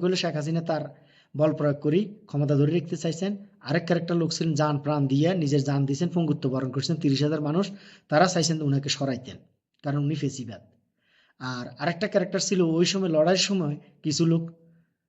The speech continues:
চুরি করছেন, কিছু লোক বিভিন্ন জিনিস লুটপাট করছেন। আরেকটা ক্যারেক্টার হলো যাই, চার নম্বর ক্যারেক্টার হলো যাই, শেখ হাসিনা চলে যাওয়ার পরে বিভিন্ন সুযোগ, যেখানে সুযোগ পাইছে, সুযোগ মতো হয়, সুযোগ সন্ধানে তারা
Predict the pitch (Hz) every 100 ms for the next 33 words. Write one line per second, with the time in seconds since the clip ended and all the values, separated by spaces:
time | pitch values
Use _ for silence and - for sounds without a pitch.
0 | _ _ - 196 170 135 - - 92 -
1 | _ 156 151 165 180 - 131 156 160 156
2 | 151 - 160 160 127 - - 98 - _
3 | _ _ _ _ - 196 185 233 220 190
4 | 196 196 185 160 185 - - 165 180 208
5 | 196 160 170 165 175 151 139 139 - _
6 | _ _ _ _ - 165 180 214 208 202
7 | 185 165 156 143 143 131 160 202 202 202
8 | - 165 170 170 - 139 156 165 - 160
9 | 180 165 147 185 202 - 151 160 160 156
10 | 151 196 202 - - - 175 185 - 156
11 | 156 180 170 147